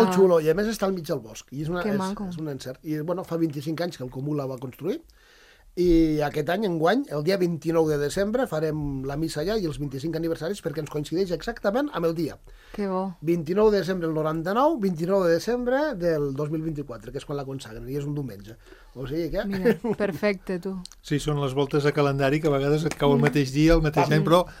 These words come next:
Speaker 2: Mm.
Speaker 3: tants anys després,
Speaker 1: Tants
Speaker 3: eh,
Speaker 1: anys
Speaker 3: el re-,
Speaker 1: abans.
Speaker 3: bueno, doncs mira, ben, benvingut sigui a aquesta celebració,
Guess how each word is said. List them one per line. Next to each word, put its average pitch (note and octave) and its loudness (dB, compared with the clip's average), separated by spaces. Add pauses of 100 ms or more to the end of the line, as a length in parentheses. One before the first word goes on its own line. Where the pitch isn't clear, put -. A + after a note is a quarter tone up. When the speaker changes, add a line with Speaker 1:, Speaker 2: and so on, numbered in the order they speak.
Speaker 2:
Mm. F#3+ -6
Speaker 3:
tants D3+ 6
anys D#3+ 6
després, D3 2
Speaker 1:
Tants D#3 4
Speaker 3:
eh, D3 2
Speaker 1:
anys C#3+ -2
Speaker 3:
el C3+ -2
re-, C3+ -2
Speaker 1:
abans. - -8 (160)
Speaker 3:
bueno, A#2+ -6
doncs C3+ -4
mira, C3+ -2
ben, C3+ -4
benvingut D3 2
sigui D#3 2
a C3+ -2
aquesta B2+ -6
celebració, C3 -2